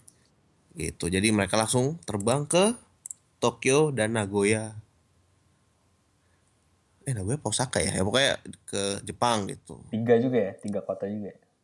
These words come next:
Speaker 1: Tiga kota juga. Dan, dan gimana, San? Dan Iksan kemarin nonton tuh.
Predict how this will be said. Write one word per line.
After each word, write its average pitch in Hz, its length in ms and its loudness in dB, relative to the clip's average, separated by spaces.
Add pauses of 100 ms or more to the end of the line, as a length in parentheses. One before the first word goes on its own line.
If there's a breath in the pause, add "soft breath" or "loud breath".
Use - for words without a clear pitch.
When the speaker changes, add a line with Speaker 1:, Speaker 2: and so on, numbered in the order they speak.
(160)
Speaker 1:
Tiga 202 240 -4
kota 98 200 -6
juga. 95 500 -4
Dan, 92 220 -4 (2250 loud breath)
dan 95 200 -2 (280)
gimana, 107 200 0
San? 95 180 0
Dan 104 180 2
Iksan 165 340 4
kemarin 147 260 0
nonton 190 360 2
tuh. 202 200 4